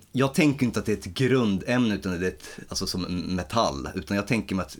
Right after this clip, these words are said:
det är ett ord som vi har lånat ifrån eng-, engelskans metal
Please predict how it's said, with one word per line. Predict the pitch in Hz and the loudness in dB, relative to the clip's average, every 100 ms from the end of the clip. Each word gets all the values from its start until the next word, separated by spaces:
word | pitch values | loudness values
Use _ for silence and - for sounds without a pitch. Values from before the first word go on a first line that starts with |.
| - | -6
det | 107 | -6
är | |
ett | - - | -6 0
ord | 127 120 98 | 2 2 0
som | 101 | -2
vi | 87 85 | -2 -2
har | 82 | -2
lånat | 92 98 104 104 87 101 120 - | 0 2 4 2 2 2 0 -2
ifrån | 95 - 85 78 80 | -10 -8 -6 -6 -4
eng-, | 92 87 - | -4 -4 -4
engelskans | 101 98 78 - 69 - | -2 -2 -4 -6 -8 -8
metal | 85 90 - _ 71 69 | -6 -6 -8 _ -6 -6